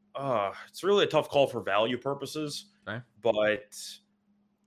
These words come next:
Speaker 1: you have any thoughts on your Chiefs? 'Cause I know that they definitely lost a lot of, let's just say, firepower during
Speaker 2: Art-
Speaker 1: the course of the offseason. They had a very nice draft, though.
Speaker 2: They did have a very nice draft. I've already made a play at a thousand at, at, uh, ten to one, bud.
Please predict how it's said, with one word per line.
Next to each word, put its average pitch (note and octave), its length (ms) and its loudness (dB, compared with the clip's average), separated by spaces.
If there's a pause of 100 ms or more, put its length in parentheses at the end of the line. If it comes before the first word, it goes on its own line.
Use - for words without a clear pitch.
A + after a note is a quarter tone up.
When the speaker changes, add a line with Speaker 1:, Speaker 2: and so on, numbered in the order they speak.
(540)
Speaker 1:
you B2 120 2
have C3+ 80 4
any C3 140 2
thoughts C3 500 2
on B2+ 80 -4
your B2 140 -4
Chiefs? - 540 -8
'Cause G#2 160 -8
I G#2+ 100 0
know A2 220 0
that G#2+ 400 0
they A2+ 340 2
definitely A2+ 480 0
lost A2+ 380 0
a A2+ 40 -6
lot A2+ 220 0
of, G2 240 -4 (160)
let's A2+ 180 -4
just A2 140 -8
say, G#2+ 140 -6
firepower G2+ 720 -2 (480)
during C#3+ 160 4
Speaker 2:
Art- D3+ 80 2
Speaker 1:
the G#2 80 -6
course A2+ 480 -4
of A#2+ 240 2
the A2 220 -4
offseason. A2+ 340 2
They C#3+ 80 0
had F3 100 4
a - 20 2
very B2+ 180 2
nice A#2 140 -2
draft, A#2+ 380 0
though. F2+ 260 -10
Speaker 2:
They D#2+ 60 -20
did D2 160 -8
have D#2+ 160 -6
a D2 60 -18
very D#2+ 200 -10
nice D#2+ 220 -10
draft. E2 260 -6
I've D#2 140 -4
already F#2+ 220 0
made G2 160 -2
a F#2 40 -8
play G#2+ 200 -2
at G#2+ 80 -2
a - 20 -8
thousand A#2 500 -4
at, F2+ 120 -6
at, E2 300 -6
uh, E2 180 -6
ten G#2 180 -8
to G#2 60 -8
one, D2 260 -12
bud. - 180 -14